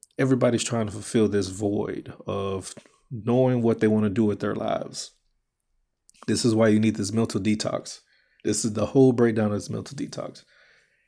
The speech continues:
Everything ain't meant for everybody. Everybody's not meant to have a business. Everybody's not meant to work a nine-to-five. Everybody isn't meant to be a ambassador.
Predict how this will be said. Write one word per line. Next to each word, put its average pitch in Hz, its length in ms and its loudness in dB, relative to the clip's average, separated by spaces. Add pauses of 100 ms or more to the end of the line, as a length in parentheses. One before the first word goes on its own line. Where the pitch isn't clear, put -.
(140)
Everything 127 760 4
ain't 117 240 2
meant 113 180 0
for - 120 -6
everybody. - 560 -4 (1160)
Everybody's 107 580 4
not 107 180 0
meant 107 180 0
to 110 60 -2
have 101 120 -4
a 98 60 -8
business. 120 600 0 (640)
Everybody's 101 520 2
not 101 220 -4
meant 113 180 0
to 113 80 0
work 107 160 2
a 110 60 -6
nine-to-five. 110 840 2 (360)
Everybody 104 880 0
isn't 107 340 0
meant 113 280 -2
to 104 100 -2
be 113 480 0
a 104 460 2
ambassador. 110 800 -2